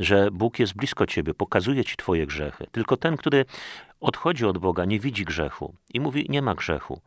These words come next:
Natomiast jeśli ty widzisz swoje grzechy, to znaczy, że Bóg jest blisko ciebie, że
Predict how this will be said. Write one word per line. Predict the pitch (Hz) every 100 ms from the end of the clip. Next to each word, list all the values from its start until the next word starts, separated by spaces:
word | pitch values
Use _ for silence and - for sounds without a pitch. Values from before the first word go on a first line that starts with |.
| - -
Natomiast | - 120 104
jeśli | - -
ty | 170 139
widzisz | 165 139 -
swoje | - 98 90
grzechy, | 71 90 78 90
to | 110
znaczy, | 120 143
że | 127 135 - -
Bóg | - 156 -
jest | 127 117
blisko | 95 147 -
ciebie, | 117 123 98
że | 87 101